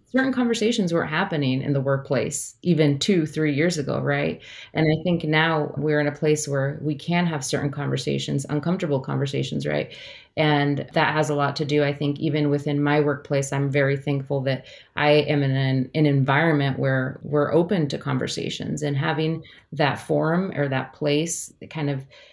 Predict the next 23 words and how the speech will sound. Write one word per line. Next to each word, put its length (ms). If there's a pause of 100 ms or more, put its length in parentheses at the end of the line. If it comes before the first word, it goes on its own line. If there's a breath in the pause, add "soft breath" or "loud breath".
(180 soft breath)
to 540
feel 220
comfortable 560
to 80
share 340
what's 220
really 220
on 120
your 140
mind, 320
that 140
has, 260
I 100
think 180
that 100
has 160
a 40
lot 220
to 80
do 140
with 160
it 120
too, 360